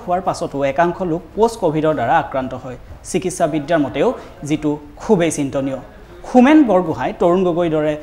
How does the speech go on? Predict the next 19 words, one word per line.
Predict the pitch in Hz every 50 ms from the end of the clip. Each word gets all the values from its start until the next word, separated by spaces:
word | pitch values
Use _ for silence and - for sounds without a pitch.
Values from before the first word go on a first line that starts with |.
| - - - - 180
লোকো | 196 190 190 202 226 196 156
আক্ৰান্ত | - - 170 160 151 151 170 156
হৈছিল | 156 143 - - 143 175 226 - - - - 151
এই | 147 147 147 - - - -
পষ্ট | 196 170 160 - - 160
কভিডৰ | 143 131 135 135 131 123
দ্বাৰা। | 123 120 123 - - - - - - - - - _ _ _ _ _ _ _ -
অৱশ্যে | 226 262 302 294 - 359 349 -
কৰোণাৰ | 233 190 208 247 262 294 302 247
দ্বাৰা | 190 151 143 160 196 185
আক্ৰান্ত | - - 185 170 175 185 185 185 170 -
হোৱাৰ | - 165 170 202 226 220
পাছত | 180 139 - 139 139 160 190 190
ইয়াৰ | 147 139 147 143 -
পৰা | 156 151 147 139 - -
সম্পূৰ্ণৰূপে | 196 190 185 185 254 254 233 247 247 233 233 254 247 233 -
সুস্থ | 165 156 - - - 185 180
হ'বলৈ | 190 180 180 185 185 185
এজন | 165 147 147